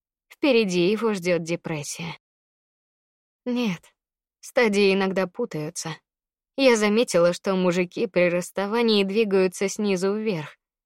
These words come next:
Сначала принятие, они спокойно относятся к разрыву и даже радуются свободе. Депрессия,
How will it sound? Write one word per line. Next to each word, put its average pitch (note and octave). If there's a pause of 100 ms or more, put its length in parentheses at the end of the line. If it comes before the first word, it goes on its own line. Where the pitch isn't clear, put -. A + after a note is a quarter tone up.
(360)
Сначала C4
принятие, F#3+ (260)
они A#3
спокойно F#3+
относятся F3+
к F#3+
разрыву F3+
и E3+
даже F#3
радуются F3+
свободе. F#3+ (680)
Депрессия, G3